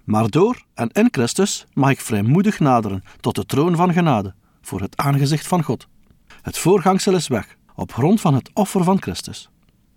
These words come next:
Maar nu mogen wij een veel grotere glans verwachten, nu de Heilige Geest leven geeft. De bediening van de Heilige Geest, dat wil zeggen, de dienst van het nieuwe verbond, is van een veel hogere orde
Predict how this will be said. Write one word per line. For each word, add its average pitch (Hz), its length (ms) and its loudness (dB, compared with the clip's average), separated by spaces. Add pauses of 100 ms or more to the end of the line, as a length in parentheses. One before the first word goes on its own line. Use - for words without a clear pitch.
(720)
Maar 110 180 -2
nu 190 140 4
mogen 175 260 4
wij 139 160 2
een 110 100 -2
veel 143 280 2
grotere 143 440 0
glans 127 320 0
verwachten, 101 480 -10 (400)
nu 175 220 4
de 165 100 2
Heilige 147 380 2
Geest - 400 -2
leven 143 400 -2
geeft. - 400 -12 (580)
De - 80 -8
bediening 170 380 2
van 147 160 2
de 123 80 2
Heilige 180 360 2
Geest, - 440 -12 (180)
dat - 180 -12
wil 113 120 0
zeggen, 175 360 2 (160)
de 98 140 -8
dienst 180 280 0
van 127 120 -2
het 104 120 -4
nieuwe 202 260 4
verbond, 147 440 -2 (300)
is 139 160 0
van 151 120 2
een 131 140 2
veel 175 280 2
hogere 170 420 2
orde 123 340 0